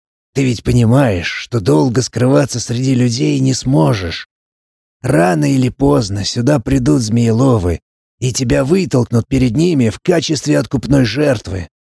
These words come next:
Ты уже нажила себе лютого врага среди вампирий общины, и он избавится от тебя при первой же возможности. Или начнет уничтожать людей из твоего табора по одному.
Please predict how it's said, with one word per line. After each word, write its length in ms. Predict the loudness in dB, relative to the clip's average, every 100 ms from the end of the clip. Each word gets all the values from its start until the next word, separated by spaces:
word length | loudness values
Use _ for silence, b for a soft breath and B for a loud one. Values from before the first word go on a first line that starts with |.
| _
Ты 120 | 0 2
уже 220 | 2 2
нажила 480 | 2 2 2 2 0
себе 280 | -2 0
лютого 500 | 2 4 2 2 2
врага 360 | 4 2 2 0
среди 300 | 0 -2 0
вампирий 720 | 0 0 0 0 2 2 0
общины, 760 | -2 -4 -4 -4 -2 0 0 -4 _ _ _
и 100 | 0
он 200 | 2 2
избавится 640 | 0 2 0 2 0 0 -2
от 80 |
тебя 240 | 0 0 0
при 180 | 0 0
первой 400 | 0 0 2 2
же 160 | 2
возможности. 800 | 0 2 2 0 -2 -6 -8 -10 -12 _ _ _ _
Или 200 | -2 2
начнет 520 | 2 0 -2 0 2
уничтожать 640 | 2 0 0 -2 0 -2 0
людей 400 | 0 0 0 0
из 120 | 0
твоего 320 | 2 2 2
табора 460 | 2 0 2 2 2
по 160 | 2
одному. 580 | 0 2 2 2 0 -2